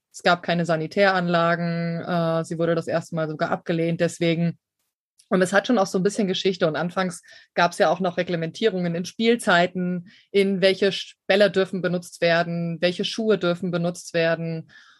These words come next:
und, und, und. Das ist ja mittlerweile tatsächlich größtenteils angepasst. Also Frauen dürfen neunzig Minuten Fußball spielen. Unglaublich, aber wahr. Ähm, aber der entscheidende Punkt ist, dass halt so dieses,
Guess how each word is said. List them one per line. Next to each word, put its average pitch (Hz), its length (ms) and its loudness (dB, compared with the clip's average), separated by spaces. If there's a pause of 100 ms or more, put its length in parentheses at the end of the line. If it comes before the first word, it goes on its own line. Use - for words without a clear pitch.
(140)
und, 190 220 0
und, 175 240 0
und. 240 420 2 (280)
Das 202 140 4
ist 302 140 0
ja 254 100 6
mittlerweile 214 680 4
tatsächlich 208 560 -2
größtenteils 180 680 0
angepasst. 254 760 -2 (1120)
Also 165 400 2
Frauen 180 340 2
dürfen 180 280 0
neunzig 185 400 0
Minuten 175 300 0
Fußball 214 400 0
spielen. 233 540 0 (180)
Unglaublich, 175 600 -2
aber 160 260 0
wahr. 185 320 2 (640)
Ähm, 190 600 4
aber 190 180 4
der 190 120 4
entscheidende 196 440 0
Punkt 254 320 -4
ist, 240 160 -14
dass 185 160 0
halt 190 200 2
so 190 100 -2
dieses, 185 540 -4